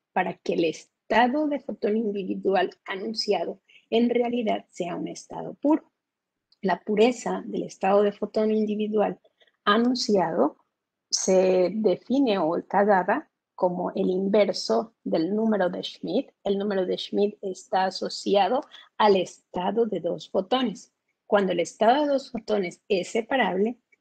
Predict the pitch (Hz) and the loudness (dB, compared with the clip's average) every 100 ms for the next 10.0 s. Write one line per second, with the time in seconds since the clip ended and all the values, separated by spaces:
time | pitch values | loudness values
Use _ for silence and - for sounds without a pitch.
0 | _ - 208 196 175 175 175 - - - | _ 2 2 2 -2 -6 -6 -8 -10 -6
1 | 220 254 240 214 226 233 226 214 220 226 | -6 -2 0 -2 -4 -6 0 0 0 -2
2 | 190 175 180 190 214 190 175 170 160 170 | -6 -6 -6 -4 -2 -2 -2 -2 -2 -4
3 | 190 - 202 185 185 - - 170 170 185 | -8 -10 -8 -6 -6 -6 -2 0 0 -6
4 | _ - 180 151 - - 190 220 233 240 | _ -6 -4 -4 -8 -10 -6 -4 -4 -4
5 | 214 214 202 226 208 - 214 190 180 247 | -2 -2 -2 -4 -6 -2 0 2 0 -4
6 | _ _ _ _ _ - _ _ _ - | _ _ _ _ _ -20 _ _ _ -16
7 | - - 226 185 180 190 180 170 - - | -8 2 4 6 6 4 2 -4 -8 -6
8 | 139 - - - - 220 160 - 185 214 | -8 -10 -12 -12 -6 -4 -4 -6 -6 -6
9 | - 180 180 160 185 - - 143 - | -2 2 2 0 -4 -4 -2 -4 -4